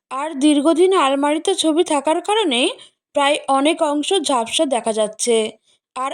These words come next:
আদ্রিয়ানের কথা শুনে সৃষ্টি বুঝতে পারে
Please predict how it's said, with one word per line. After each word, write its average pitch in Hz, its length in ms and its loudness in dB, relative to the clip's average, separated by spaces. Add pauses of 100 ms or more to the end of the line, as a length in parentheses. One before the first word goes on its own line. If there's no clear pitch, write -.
আদ্রিয়ানের 269 680 2
কথা 269 280 0
শুনে 349 400 0 (260)
সৃষ্টি 320 420 0
বুঝতে 285 380 2
পারে 320 340 0